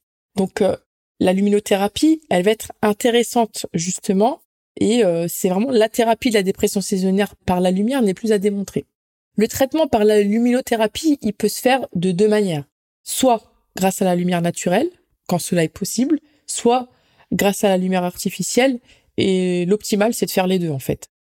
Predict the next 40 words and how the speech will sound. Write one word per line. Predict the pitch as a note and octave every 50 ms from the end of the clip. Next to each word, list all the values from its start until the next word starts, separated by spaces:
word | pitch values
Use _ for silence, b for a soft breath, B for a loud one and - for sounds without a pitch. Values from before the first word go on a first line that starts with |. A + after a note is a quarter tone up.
| _ _ -
de | D#3 E3+
combiner | - - F3+ E3+ F#3 F#3 F#3+ F#3
les | F#3 F3+
deux. | D#3+ D#3+ -
Donc, | C#3 D#3 D#3 - - -
lumière | F#3+ F#3 F#3+ F#3+ F3+ E3+
artificielle | F3 F3 - - - F#3+ - - F#3+ - - - G#3+ G#3+ A3+ A3+ - - _
et | - F#3+ F#3+
lumière | F3+ F#3 F#3 F#3+ G3 G3+ G#3 G#3 G#3 - _ _ _
naturelle. | - E3+ G3 F#3+ - - - C#3+ - - _ _ _ _ _ _ _ -
Ce | - -
que | - C4+ C4
je | B3
recommande | B3+ C#4 B3+ - C#4 D4 D4 B3+
généralement | A3+ A3 A3+ A3 A3 A3+ A#3 A#3 B3+ B3 B3 - -
aux | G#3+ G3+ G3 G3+ G3
personnes | - A3 G#3 - B3 A#3+
qui | G#3+ -
sont | - G#3+ F#3+
sujettes | - - - A#3 A3 A#3 A3+ - -
à |
la | G3+ F#3
déprime | F#3 G3 - - G#3+ G3
saisonnière, | - - G#3 F#3 F#3+ F#3+ G3 A#3 C4+ C#4 -
c'est | - - A3
de | G#3
sortir | - - A3 G#3 - - - C4+ A#3
le | G#3 F#3+
plus | F#3 _ - - C#4 C#4 -
possible | - - A#3+ G#3+ - - C#4 A#3+ G#3 - _ _ _ _ _
en | - A3 A3+ A3+ A3
extérieur | A3 G#3+ - - - G#3+ G3 F#3 F3+ F#3+ G#3+ A#3+ A#3+ - _ _ _
pendant | - G#3+ G#3+ G#3+ A#3 B3
les | A#3 G#3+ F#3+
périodes | - - G3+ G3 G3+ G#3+ A3 G#3
de | F3+ F#3 F#3 F3+ F3 D#3+ F#3
luminosité | G3 G3 G3 G3 G3 G3 F#3 F#3+ F#3 - - A3+ A#3+ B3+ B3 _ _ _
dans | - F#3 F#3
la | F#3+ G3+ G3+
journée. | F#3+ G#3 G3 F#3 E3 D3